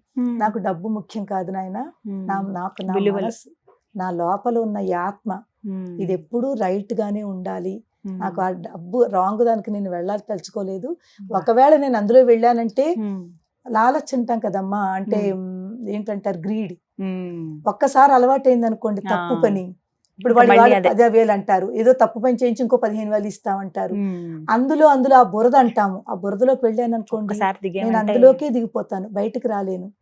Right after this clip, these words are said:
Speaker 1: హ్మ్.
Speaker 2: ఆ రోజు అమ్మవారు నా చేత ఒక మంచి డైరెక్షన్ నాకు చూపించిందమ్మా, పూర్తి
Speaker 1: వా.
Speaker 2: నమ్ముతాను.
Speaker 1: హ్మ్.
Speaker 2: నాకు ఆ
Speaker 1: అద్భుతం.
Speaker 2: డబ్బుల గురించి నేను పట్టించుకోలేదు, నాకు ఆ డబ్బు అసలు వద్దే ఉన్నాను.
Speaker 1: హ్మ్.
Speaker 2: కోపం కూడా వచ్చింది వాళ్ళకి.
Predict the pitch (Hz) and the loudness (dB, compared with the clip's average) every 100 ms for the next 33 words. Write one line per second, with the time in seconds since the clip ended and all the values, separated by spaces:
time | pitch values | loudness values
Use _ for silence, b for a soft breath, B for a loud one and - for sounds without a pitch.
0 | 202 185 175 170 165 _ _ _ 196 202 | -14 -14 -14 -16 -20 _ _ _ -8 -4
1 | 220 190 214 233 220 190 220 240 220 208 | -4 -2 -2 0 0 -2 -4 -4 -4 -6
2 | 196 202 190 220 185 196 185 202 247 285 | -8 -8 -8 -8 -8 -8 -6 -2 -2 -4
3 | 277 - 277 208 185 190 247 254 233 233 | -6 -4 -4 -4 -6 0 2 0 -6 -8
4 | 208 202 - 190 - 196 185 185 - 208 | -8 -10 -10 -12 -10 -12 -12 -14 -12 -6
5 | 240 233 180 240 196 190 196 180 208 _ | -4 -2 0 0 0 -6 -6 -6 -8 _
6 | 202 190 175 170 208 208 208 175 208 180 | -8 -8 -8 -8 -4 -2 -2 -4 -4 -2
7 | 226 262 285 269 226 220 190 - 240 226 | 0 0 -2 -4 -6 -6 -8 -6 -8 -4
8 | 233 226 226 214 190 196 175 220 214 196 | -2 0 -2 -4 -6 -6 -4 -6 -6 -10
9 | 160 233 254 214 202 196 240 - 214 190 | -4 0 2 0 -2 -6 -8 -12 -14 -12
10 | 180 175 190 190 240 240 240 226 220 220 | -12 -4 -2 0 0 2 2 0 -4 -6
11 | 208 202 202 220 262 | -4 -4 -4 -8 -10